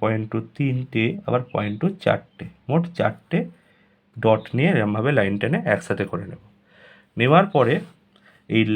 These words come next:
লাস্ট ডট এবং এইখানকার ডট, এই দুটো ডট মিলিয়ে একটা লাইন টানব, ঠিক এইভাবে লাইন টানলাম। এবং নিচে যেগুলো টেনেছিলাম, এই ডট এবং এই ডট, এগুলোকে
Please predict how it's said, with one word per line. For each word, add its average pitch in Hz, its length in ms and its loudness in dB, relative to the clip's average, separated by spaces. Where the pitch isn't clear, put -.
লাস্ট 160 420 6
ডট 175 220 6
এবং 120 140 2
এইখানকার 139 540 2
ডট, 92 200 -4
এই 113 140 2
দুটো 117 180 0
ডট 170 180 4
মিলিয়ে 156 340 0
একটা - 200 -2
লাইন 95 280 2
টানব, - 220 -8
ঠিক 170 140 0
এইভাবে - 340 -4
লাইন 123 240 6
টানলাম। 139 320 0
এবং 147 160 6
নিচে 131 280 0
যেগুলো 175 220 8
টেনেছিলাম, 156 500 2
এই 117 60 2
ডট 120 200 4
এবং 123 120 0
এই 113 80 2
ডট, 110 180 0
এগুলোকে 120 340 2